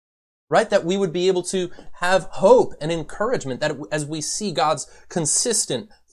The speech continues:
faithfulness throughout the Old Testament, right? That we would know that he's faithful and true to keep his promises, that all of his promises are yes and amen in Christ Jesus, right? That we can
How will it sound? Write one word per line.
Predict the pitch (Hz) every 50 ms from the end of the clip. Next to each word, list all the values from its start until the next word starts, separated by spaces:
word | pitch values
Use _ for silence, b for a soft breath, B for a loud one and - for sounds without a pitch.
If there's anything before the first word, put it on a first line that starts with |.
| _ -
faithfulness | 220 214 214 208 - 135 123 107 98 98 - -
throughout | - 160 156 156 160 139 147
the | 147
Old | 147 143 139 139
Testament, | - - 135 131 - - 110 101 - - - _ _ _ _ _ _ _ _ _ _ _ _ _ _ -
right? | 151 151
That | - 147 143
we | 151 180 185
would | 180 180 156
know | 170 185 196 175
that | 131 143 139
he's | 139 156 131 -
faithful | - - - 185 180 180 185 - 165 160 147
and | 139
true | - - - 143 123 110 104
to | - -
keep | - - 131 120 -
his | 120 -
promises, | - - 110 98 98 - - - - - _ _ _ _ _ _ _ _ _ _ _ _ -
that | 196 196 - -
all | 175 190 202 214 202 196
of | 175
his | 180 151 147
promises | - - 165 165 151 131 - 131 113 104
are | - 117
yes | 117 117 123 139 127 - - - b b b b b -
and | 127 127 120 -
amen | 120 120 117 113 117 117 110 101 98 92 b b b b -
in | 139 135 127
Christ | 113 - 143 123 107 98 - -
Jesus, | - 104 98 95 87 - _ _ _ _ _ _ _ _ _ _ _ _ _ _ -
right? | 160 175
That | - - -
we | 156 127 135 156 202 247 247 226 202
can | - - 202 196 190 180